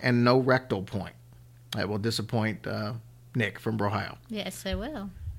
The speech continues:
Speaker 1: No reproductive organs were apparent.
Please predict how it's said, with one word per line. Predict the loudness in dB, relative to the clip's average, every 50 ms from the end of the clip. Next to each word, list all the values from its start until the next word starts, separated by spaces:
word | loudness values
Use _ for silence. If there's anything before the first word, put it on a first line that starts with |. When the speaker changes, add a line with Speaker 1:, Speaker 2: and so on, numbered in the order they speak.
| -12 -14 -14 -14 -14 -14 -16 -16 -16 -16 -18 -18 -20 -20 -20 -6 2 6
Speaker 1:
No | 8 10 12
reproductive | 12 12 12 12 10 8 8 10 10 10 10 8 6 6
organs | 8 8 8 8 8 8 6 6 6 2 0
were | -2 0 2 2 4 4
apparent. | 2 0 2 2 2 2 2 0 -2 -6 -10 -12